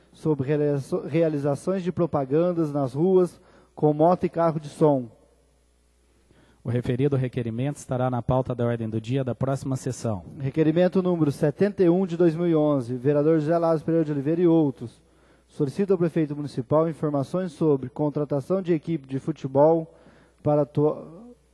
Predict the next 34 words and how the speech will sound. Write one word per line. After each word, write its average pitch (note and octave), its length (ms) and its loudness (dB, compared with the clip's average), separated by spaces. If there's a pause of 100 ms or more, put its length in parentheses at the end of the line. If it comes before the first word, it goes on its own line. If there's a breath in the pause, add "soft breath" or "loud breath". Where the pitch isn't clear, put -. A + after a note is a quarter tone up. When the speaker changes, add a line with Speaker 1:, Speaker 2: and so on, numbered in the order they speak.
(240)
Speaker 1:
pela D#3 180 4
atual D#3 280 6
administração E3 680 0
para D#3 280 2
participar D3+ 440 0
de E3 80 -4
campeonatos D3+ 560 -2
em D#3+ 100 -2
nome D#3+ 200 -2
da E3 80 0
cidade. C#3+ 600 -2 (1200)
Speaker 2:
O A#2+ 80 -10
referido C3+ 500 -2
requerimento C3 580 -4
estará B2+ 300 -4
na B2 120 -4
pauta C#3+ 320 -2
da C3 100 -4
ordem A#2+ 240 -2
do A#2 100 -4
dia C3+ 260 -2
da B2+ 120 -4
próxima D3 420 -2
sessão. B2 440 -10 (1080)
Speaker 1:
Requerimento D#3 680 2
número E3+ 240 0
setenta F#3 460 0
e F3 60 2
dois E3+ 260 6
de D#3 60 -6
dois E3 200 4
mil E3+ 120 -4
e D#3+ 60 2
onze. C3 480 0